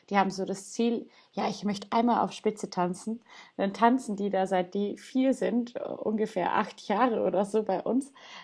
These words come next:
Und dann kommt, dann kommen die auf Spitze, äh, und dann, okay, jetzt habe ich das Ziel erreicht, jetzt passt, jetzt kann ich ja aufhören.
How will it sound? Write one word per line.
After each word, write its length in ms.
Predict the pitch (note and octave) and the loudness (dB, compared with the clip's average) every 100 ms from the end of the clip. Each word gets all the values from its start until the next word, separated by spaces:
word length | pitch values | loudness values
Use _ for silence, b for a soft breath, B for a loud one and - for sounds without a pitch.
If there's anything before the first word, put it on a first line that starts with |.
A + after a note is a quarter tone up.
| B | B
Und 140 | A3 | -2
dann 160 | G#3 G3+ | -2 -2
kommt, 400 | A3 G#3+ A3+ - | -2 -2 -2 -6
dann 80 | F#3+ | -2
kommen 200 | - A3 | 0 2
die 120 | F#3+ | 2
auf 80 | F#3 | 0
Spitze, 540 | - A3+ A#3 C#4+ C4+ C4 _ _ - | 0 0 2 4 2 0 _ _ -2
äh, 60 | F#3+ F#3 - | 0 0 -2
und 160 | G3 | -2
dann, 340 | G3+ G3+ A#3 - | 0 0 -4 -6
okay, 260 | - - G3 | -6 0 0
jetzt 240 | - G3 | 2 0
habe 120 | G#3+ | 0
ich 80 | G#3 | 0
das 120 | G#3 | -6
Ziel 180 | - B3+ | -4 -2
erreicht, 420 | G#3 F#3 F3+ F#3+ | -2 2 0 0
jetzt 200 | F3 E3+ | -6 -8
passt, 240 | - E3 - | -8 -8 -8
jetzt 140 | F3 | -10
kann 180 | - F3 | -6 -6
ich 100 | F3 | -4
ja 160 | E3 - | -4 -4
aufhören. 440 | - - - - | -6 -4 -4 -4